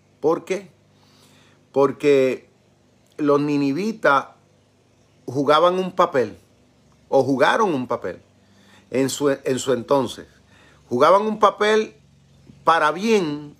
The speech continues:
en términos del mundo, pero también jugaban un papel para mal.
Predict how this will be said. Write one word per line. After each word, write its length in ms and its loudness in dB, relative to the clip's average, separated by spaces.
en 160 -6
términos 460 -2
del 160 2
mundo, 600 -4
pero 200 0
también 340 -2
jugaban 400 0
un 160 -12
papel 360 -4
para 260 -10
mal. 260 -12